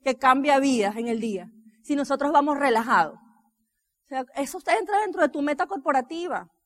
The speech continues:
Y, y otra de las cosas importantes que nosotros tuvimos que, que, eh,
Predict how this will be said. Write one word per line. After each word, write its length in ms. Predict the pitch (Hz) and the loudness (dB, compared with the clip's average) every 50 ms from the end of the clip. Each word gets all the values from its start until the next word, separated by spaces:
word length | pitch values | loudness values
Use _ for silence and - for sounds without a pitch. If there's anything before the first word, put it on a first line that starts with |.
| _ _ _ _ _ _ _ _ _ _ _ | _ _ _ _ _ _ _ _ _ _ _
Y, 680 | - 285 294 294 294 285 277 269 254 254 233 220 190 - - - _ _ _ _ _ _ _ _ _ _ _ _ _ - | -10 -6 -4 -2 0 0 0 0 -2 -2 -4 -6 -8 -12 -16 -20 _ _ _ _ _ _ _ _ _ _ _ _ _ -8
y 120 | - 320 | 0 2
otra 220 | 311 320 415 427 427 | 2 4 6 6 8
de 60 | 403 | 8
las 120 | 339 349 | 6 6
cosas 340 | - 311 320 320 - 381 381 | 6 6 6 6 6 2 2
importantes 600 | 403 359 269 311 277 254 262 294 294 302 311 330 | 2 0 4 4 4 6 8 6 6 6 4 -4
que 80 | - 349 | -8 -4
nosotros 520 | 285 277 269 294 277 269 277 302 320 - | -4 -4 0 0 0 2 2 0 0 0
tuvimos 360 | - 339 294 294 294 330 311 | -2 -2 0 0 0 0 -2
que, 440 | 320 339 294 269 262 240 214 170 170 - - _ _ _ _ _ _ _ _ _ _ _ _ _ _ _ _ _ _ _ _ _ _ _ _ _ _ | 0 2 4 4 4 4 2 0 -6 -14 -20 _ _ _ _ _ _ _ _ _ _ _ _ _ _ _ _ _ _ _ _ _ _ _ _ _ _
que, 760 | - 302 262 247 247 233 226 220 214 208 196 190 185 180 175 165 190 196 - _ _ _ _ _ _ _ _ _ _ - | -2 0 0 2 2 2 0 0 0 -2 -2 -4 -4 -6 -8 -10 -14 -16 -20 _ _ _ _ _ _ _ _ _ _ -10
eh, 560 | - 226 226 220 220 208 202 196 196 190 185 | -6 -4 -2 0 0 0 -2 -2 -4 -4 -6